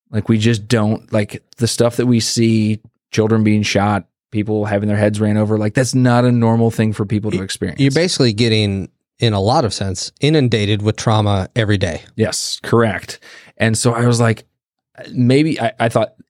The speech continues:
Speaker 1: A, this is a novel idea. B,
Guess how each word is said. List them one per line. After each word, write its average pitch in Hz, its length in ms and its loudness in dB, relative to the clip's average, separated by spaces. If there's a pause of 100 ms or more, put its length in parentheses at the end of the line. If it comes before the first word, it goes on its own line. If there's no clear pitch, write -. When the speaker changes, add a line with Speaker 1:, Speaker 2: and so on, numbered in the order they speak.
(160)
Speaker 1:
A, 147 180 4
this 170 160 0
is 139 100 0
a 139 40 -2
novel 131 300 0
idea. 123 420 -2 (360)
B, 117 420 2